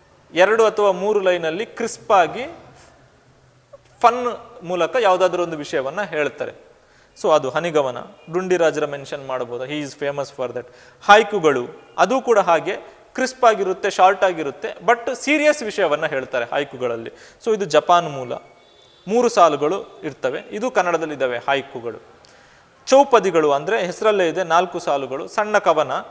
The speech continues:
ದಿನಕರ ದೇಸಾಯಿ ಇದರ ಜನಕ. ಇಷ್ಟು ಮೆನ್ಷನ್ ಮಾಡಿದ್ರು ಸಾಕು.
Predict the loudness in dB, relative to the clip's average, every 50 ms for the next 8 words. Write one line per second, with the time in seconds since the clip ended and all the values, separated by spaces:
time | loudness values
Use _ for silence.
0 | -20 -20 -18 -10 -4 -2 0 0 2 4 4 4 4 2 0 -2 -2 0 0 -2
1 | -2 -2 -6 -8 -4 -2 0 0 0 0 0 -2 -4 -4 -8 -8 -6 -6 -6 -6
2 | -8 -16 -14 -10 -10 -8 -6 -4 -4 -4 -4 -6 -4 -6 -6 -4 -4 -4 -4 -4
3 | -6 -8 -10 -6 -2 0 -2 -2 -2 -6 -18 -20